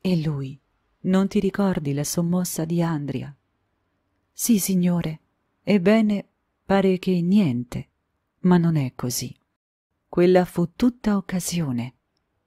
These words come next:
ed è un attizzamento, una forza ad altri paesi per smuoversi e spargere sangue, recando oltraggio alle persone sacre e ai miei templi.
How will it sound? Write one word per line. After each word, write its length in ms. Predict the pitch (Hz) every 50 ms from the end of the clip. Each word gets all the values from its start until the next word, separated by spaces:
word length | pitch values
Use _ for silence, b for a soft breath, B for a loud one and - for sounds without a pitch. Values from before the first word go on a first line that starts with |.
| _ _
ed 220 | - - 185 170 180
è 80 | 180
un 140 | 190 196 190
attizzamento, 1000 | 185 185 - - 185 180 - - - 175 170 160 139 127 120 120 - - 143 - _ _ _ _ _ _ -
una 220 | 190 180 175 175
forza 680 | - - 185 175 156 139 - - - - 139 135 143 - _ _ -
ad 180 | - 170 160
altri 340 | 160 170 180 175 - 170 160
paesi 540 | - - 151 151 147 139 131 131 - 151 143
per 180 | - 180 180 175
smuoversi 800 | 151 165 180 190 185 160 147 135 131 131 - - - - - _ _ _ _ _ _
e 160 | - 180 170
spargere 520 | 156 - - 170 165 156 147 160 151 156
sangue, 580 | 151 - - 151 139 135 131 127 - 107 131 - _ _ _ _ _ -
recando 640 | - 170 202 - - 196 202 214 226 226 214 208
oltraggio 680 | 202 190 185 175 - 190 190 196 196 196 185 175 185 185
alle 220 | 180 175 170 170
persone 440 | - 175 - - - - 180 170 170
sacre 580 | 160 - - 165 151 135 - - - 123 - _ _ _ _ _ _ _
e 180 | - 185 175 170
ai 160 | 170 170 156
miei 280 | 160 175 190 202 185 -
templi. 540 | - 190 185 160 135 131 131 - - 76